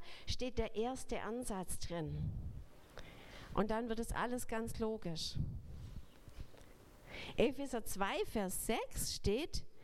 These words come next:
er hat uns mit auferweckt und mitsitzen lassen in der Himmelswelt in Christus Jesus.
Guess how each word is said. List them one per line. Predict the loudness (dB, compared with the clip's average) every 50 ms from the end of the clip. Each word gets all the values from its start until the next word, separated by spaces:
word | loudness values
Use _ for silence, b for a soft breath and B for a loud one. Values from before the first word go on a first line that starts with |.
| B B 8
er | 8 8 8 4 4 2 2 0 0 -4 -6 -6 -8 -10 -14 -16 -20 -20 -20 -18 B B B B B B B B B
hat | B 6 6 6
uns | 4 2 4 4 4 4
mit | 4 4 4 4 4 4
auferweckt | 4 6 4 4 4 4 2 2 4 4 2 2 0 -2 -2 -4 B B B B B B
und | B 8 8 8 4
mitsitzen | 2 4 4 2 2 0 2 2 2 2 0 0 2 2 4
lassen | 4 2 2 0 0 0 0 2 2 2 0 -2 B B B B B
in | B 8 8 8 6
der | 4 4
Himmelswelt | 4 4 4 4 4 4 2 2 2 0 0 2 4 4 4 4 2 0 0 -2 -4 -4 B B B B B B 8
in | 8 8 8 6 0 -2
Christus | 0 2 2 2 2 2 2 2 2 0 0 2
Jesus. | 2 2 2 2 2 0 0 0 0 -2 -2 -2 -2